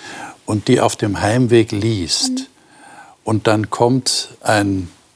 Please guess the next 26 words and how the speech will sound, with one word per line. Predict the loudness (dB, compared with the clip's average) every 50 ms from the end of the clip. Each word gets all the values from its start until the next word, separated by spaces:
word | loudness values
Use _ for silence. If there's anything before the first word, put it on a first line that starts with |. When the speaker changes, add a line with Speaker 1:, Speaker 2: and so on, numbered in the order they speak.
| _ _ _ _ _ _ _ -8
Speaker 1:
Jünger | -2 2 4 4 6 6 6 4
von | 2 0 -2 -2 -2
Jesus, | 0 0 0 0 0 -2 -4 -4 -2
der | -2 -2 -2
Philippus, | -2 -2 -2 -2 -2 -2 -2 -2 -2 -2 -2 -4 -8 -10 -12 -20 -20 -20 -20 -20 -20 -20 -20 -20 -20 _ _ _ _ -6
und | -4 -2 2
der | 2 2
findet | 2 4 4 4 4 4 2
sich | 2 0 0 -2
plötzlich | 0 0 0 2 2 2 0 0 -2 -2 -2
wundersamerweise | 0 2 2 2 2 2 2 2 2 2 2 2 2 2 2 2 2
auf | 2 0 0
diesem | -2 -4 -4 -2 -2 -2 -2 0
Weg, | 0 2 2 0 0 -2
auf | -6 -4
dieser | -2 -2 0 0 0
Straße, | -2 -2 -4 -4 -2 0 2 0 2 2 0 -2 -2 -6 -20 -20 -20 -20 -20 -14 -6
und | -2 2 4
er | 4 4 4 2 4
hört, | 6 6 8 6 6 2 0 -2 0
wie | 0 4
der | 4 4 2 2 -2 -6 -10 -2 0
genau | 2 2 4 4 4 4 2
diese | 2 0 0 0 2 2 2 2
Verse | 4 4 4 4 4 4 2 0
liest. | -2 -2 -2 -2 -2 0 0 0 0 -2 -4 -10